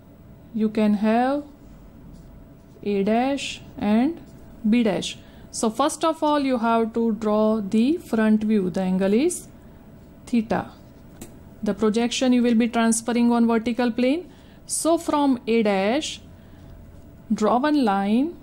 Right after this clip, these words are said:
parallel to X Y and make an angle theta. This is your true length, or you can have,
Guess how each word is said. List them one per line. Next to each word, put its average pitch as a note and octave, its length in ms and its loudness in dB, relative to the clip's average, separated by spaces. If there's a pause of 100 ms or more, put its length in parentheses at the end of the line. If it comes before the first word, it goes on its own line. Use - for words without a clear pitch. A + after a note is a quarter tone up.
(160)
parallel B3 440 0
to C4+ 140 -2
X G3 340 -4
Y G#3+ 420 0 (220)
and G3+ 280 0
make B3+ 280 0
an C#4 120 0
angle G#3 360 -2
theta. G#3+ 840 -2 (3500)
This G#3+ 320 0
is G#3+ 220 2
your B3 320 2 (520)
true D4+ 300 4
length, A#3 600 2
or G3+ 160 -4
you A3 100 2
can G#3+ 240 2
have, A#3 440 0